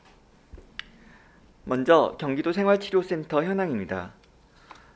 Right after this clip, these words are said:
지난 유월 이십사일부터 안산시 소재 중소벤처기업연수원에서 운영 중인 경기 수도권 이 생활치료센터에서는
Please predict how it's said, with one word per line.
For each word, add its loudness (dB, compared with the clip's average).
지난 2
유월 6
이십사일부터 -4
안산시 -2
소재 -2
중소벤처기업연수원에서 -2
운영 -4
중인 -6
경기 -4
수도권 -4
이 -4
생활치료센터에서는 -4